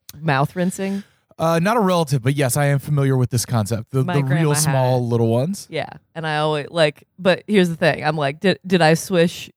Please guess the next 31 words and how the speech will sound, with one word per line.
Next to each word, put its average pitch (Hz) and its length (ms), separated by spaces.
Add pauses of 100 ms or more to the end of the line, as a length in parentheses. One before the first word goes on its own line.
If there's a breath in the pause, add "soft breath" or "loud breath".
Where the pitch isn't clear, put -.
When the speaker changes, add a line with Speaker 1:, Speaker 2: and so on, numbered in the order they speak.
(100)
Speaker 1:
Did 165 100
I 160 60
swish 180 280
and 170 80
rinse?" 160 280
Yes. 139 320 (200 soft breath)
Did 175 120
I - 20
also 170 240
just 165 260
t-, - 100 (300)
get 175 200
little 165 260
tiny 151 340
cups - 300
of 147 100
drinking 165 360
water? 185 320
Speaker 2:
Yes. - 160
Speaker 1:
Yes. - 340 (320)
Very 180 180
Speaker 2:
<laughs> 165 120
Speaker 1:
satisfying. - 560 (440)
Small 233 240
things 160 240
are 135 60
fun. - 280 (340 soft breath)
Anyway, 196 240
<laughs> - 80
where 370 200
am 359 140